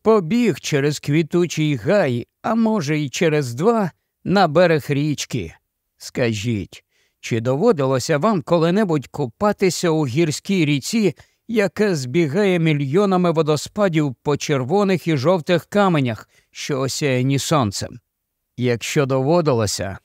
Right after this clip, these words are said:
то ви чудово знаєте, що там так само добре, як і у морі,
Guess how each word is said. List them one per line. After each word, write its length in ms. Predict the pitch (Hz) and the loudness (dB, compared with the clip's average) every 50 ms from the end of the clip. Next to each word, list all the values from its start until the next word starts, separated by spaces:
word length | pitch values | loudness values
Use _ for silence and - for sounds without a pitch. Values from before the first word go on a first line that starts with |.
| _ _ | _ _
то 200 | - - 107 - | -6 -4 -2 -2
ви 180 | 180 190 185 170 | 0 0 0 0
чудово 480 | - - 190 175 180 180 160 180 175 | 0 0 0 2 2 2 2 2 0
знаєте, 640 | 151 139 165 190 202 185 143 123 107 - 127 120 113 | 0 0 0 0 0 0 0 -2 -4 -4 -4 -4 -4
що 260 | - - - 135 123 | -4 -4 -2 -2 -4
там 440 | - - - - - 208 165 151 120 - _ _ _ _ _ _ | -4 -6 -6 -4 -4 -2 -2 -4 -6 -8 _ _ _ _ _ _
так 260 | - - 175 143 - | -4 -4 -4 -4 -6
само 420 | - - - - 175 160 147 151 | -6 -2 0 0 2 2 0 -2
добре, 420 | 151 131 160 170 170 147 151 156 156 | 0 2 2 4 4 2 2 0 0
як 260 | 151 151 135 - - | 0 0 -2 -2 -2
і 40 | 147 | -2
у 140 | 147 147 143 | -2 0 0
морі, 480 | 139 143 151 139 117 104 98 - - | 0 0 0 0 -2 -2 -4 -8 -10